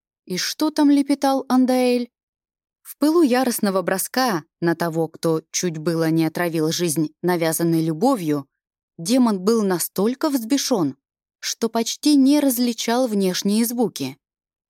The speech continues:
В его голосе стоял непрерывный вой сонма горящих душ за подлость несущих наказание в зоне возмездия. Кразимеон нахмурился, вспоминая, как его глаза заволокло кровавой пеленой,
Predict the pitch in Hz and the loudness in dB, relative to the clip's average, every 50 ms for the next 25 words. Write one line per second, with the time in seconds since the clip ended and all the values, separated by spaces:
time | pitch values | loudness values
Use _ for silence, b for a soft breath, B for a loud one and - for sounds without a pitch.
0 | _ _ - 170 151 170 160 160 165 170 165 185 220 226 214 196 - - 202 190 | _ _ -8 -6 -4 -2 -2 -2 -4 -2 -2 0 0 0 0 -2 -2 -2 -4 -4
1 | - - 196 196 208 214 220 214 202 208 214 214 - 214 208 202 196 220 254 269 | -2 -2 -2 0 0 0 0 0 0 0 -2 -2 -2 -2 0 0 2 2 0 2
2 | 233 247 247 254 254 247 208 185 202 226 240 240 226 220 - - - 262 262 254 | 2 4 4 4 2 0 0 0 0 0 0 0 -2 -4 -4 0 0 2 4 4
3 | 247 240 233 214 220 220 220 240 240 220 - - 247 247 240 247 240 165 127 - | 4 2 2 0 0 0 0 0 0 -2 0 0 0 0 2 2 0 0 -2 -6
4 | - - - _ _ _ _ _ _ _ _ _ - 151 170 156 151 - 196 226 | -8 -8 -10 _ _ _ _ _ _ _ _ _ -8 -6 -6 -6 -4 -2 -2 -2
5 | 247 214 233 240 233 - - - - _ - 175 170 160 156 - - 277 277 - | 0 0 0 -2 -2 -2 -6 -10 -10 _ 0 2 2 2 0 0 -2 -2 -2 0
6 | - 254 240 - 220 214 - 202 190 170 180 196 202 202 196 196 196 202 175 170 | -2 -2 0 0 -2 0 0 -2 -2 0 -2 -2 -2 -2 -2 -2 -2 -4 -4 -6
7 | - 170 170 170 170 165 165 160 - _ _ _ 147 147 160 160 139 156 165 160 | -4 -2 0 2 2 0 0 -2 -6 _ _ _ -6 -6 -4 -4 -2 -2 0 0
8 | 160 160 139 131 - 147 143 135 135 - _ _ _ _ _ _ _ _ _ _ | 0 0 -2 -4 -4 -4 -4 -6 -10 -16 _ _ _ _ _ _ _ _ _ _
9 | _ _ _ - 208 214 202 170 214 220 226 247 262 269 269 262 - - - 208 | _ _ _ -2 -2 -2 0 0 0 0 2 2 2 2 2 0 -2 -4 -6 -4
10 | 214 208 - - 247 269 277 254 190 147 143 151 - - 143 139 139 - _ _ | -4 -6 -2 0 2 4 4 2 0 -2 -4 -6 -6 -6 -6 -8 -10 -14 _ _
11 | _ _ _ _ _ _ - - - - 269 262 269 285 285 302 285 233 190 180 | _ _ _ _ _ _ -12 -12 -4 0 2 4 6 6 6 4 4 2 0 -4
12 | - _ - 262 262 262 - 208 208 196 208 254 226 175 180 175 175 180 175 202 | -4 _ -4 -4 -4 -4 -4 -4 -4 0 0 0 -2 0 -2 -2 -2 -2 -2 -2
13 | 254 269 233 185 160 165 180 165 180 185 190 196 - - 247 269 262 - 247 233 | 0 0 0 -2 -2 -2 -2 -2 0 -2 -2 -4 -2 0 0 0 0 0 0 0
14 | 226 202 233 247 240 254 247 240 - 254 254 262 269 254 233 254 294 - - _ | 0 0 0 0 0 0 -2 0 0 0 2 4 4 4 4 2 0 -2 -4 _